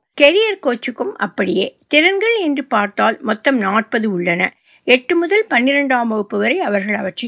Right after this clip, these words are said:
கற்பார்கள். அடிப்படை, இடைநிலை, உயர்நிலை என்று மூன்று படித்தரம் உண்டு. இது அவர்கள் வாழ்க்கையையே மாற்றிவிடும் என்று சொல்லலாம். அதற்கான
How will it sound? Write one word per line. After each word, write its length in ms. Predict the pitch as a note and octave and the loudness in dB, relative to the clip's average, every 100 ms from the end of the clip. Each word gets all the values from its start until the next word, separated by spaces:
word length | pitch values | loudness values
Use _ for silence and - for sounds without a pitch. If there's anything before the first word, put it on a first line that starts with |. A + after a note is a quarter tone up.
| - | -2
கற்பார்கள். 640 | A#3 A3+ - F#3+ E3 F#3 D3+ _ _ _ - | 0 0 0 0 2 0 0 _ _ _ 2
அடிப்படை, 480 | C#4 F#4 G4+ G4+ A4+ | 2 2 0 0 2
இடைநிலை, 500 | D4 A#3+ C#4+ D4 D#4 | 0 2 0 -2 -6
உயர்நிலை 520 | F4+ A3 A3+ A#3+ B3 C4+ | -8 -4 -4 -2 0 0
என்று 220 | G#3+ G#3+ C4+ | -2 -6 -4
மூன்று 360 | B3 F4+ A4 | -2 0 -2
படித்தரம் 560 | - G#3+ G#3+ A3 G#3+ A3+ | -2 -4 -2 0 2 0
உண்டு. 280 | F3 F3 F#3+ G4+ _ _ _ D4+ | -2 -4 -2 -4 _ _ _ 0
இது 180 | D4+ C4+ | 6 8
அவர்கள் 420 | A3+ A#3+ A3+ A3+ | 6 4 0 0
வாழ்க்கையையே 800 | G3+ G#3 C4 C4+ D#4 D4+ D#4 E4+ G4+ | 2 2 2 0 0 2 0 0 -2
மாற்றிவிடும் 640 | A#3+ A3+ - C4 C4 F4+ | -2 -4 -2 -4 -2 -2
என்று 240 | F4+ A3+ G#3+ | -2 0 -2
சொல்லலாம். 600 | - F3+ F3+ F3+ - - - | -2 -2 -2 -2 -6 -8 -2
அதற்கான 540 | C4 D#4 - G#4 | 2 2 2 0